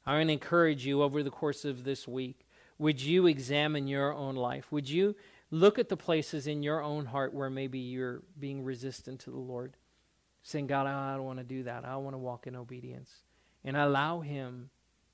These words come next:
to do something in you, to do a work in you, that we would follow the example of Jesus and walk in obedience to the Father.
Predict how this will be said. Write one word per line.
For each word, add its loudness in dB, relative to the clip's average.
to -8
do -4
something -8
in -8
you, -10
to -18
do -2
a -2
work -6
in -12
you, -14
that -8
we 2
would 4
follow -2
the -4
example -8
of -12
Jesus -16
and -6
walk 0
in -6
obedience -10
to -12
the -12
Father. -12